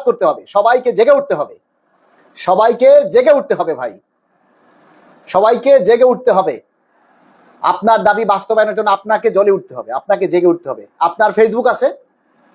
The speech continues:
আপনার আইডি আছে, আপনি প্রতিদিন একটাই পোস্ট দিন,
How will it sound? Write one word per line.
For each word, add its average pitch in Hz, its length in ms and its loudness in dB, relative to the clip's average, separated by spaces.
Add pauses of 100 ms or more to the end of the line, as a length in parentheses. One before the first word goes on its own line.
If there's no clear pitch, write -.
(320)
আপনার 208 280 0
আইডি 226 280 2
আছে, 247 320 -2 (760)
আপনি 226 240 -2
প্রতিদিন 349 440 2
একটাই 311 400 0
পোস্ট 196 280 0
দিন, 123 220 -10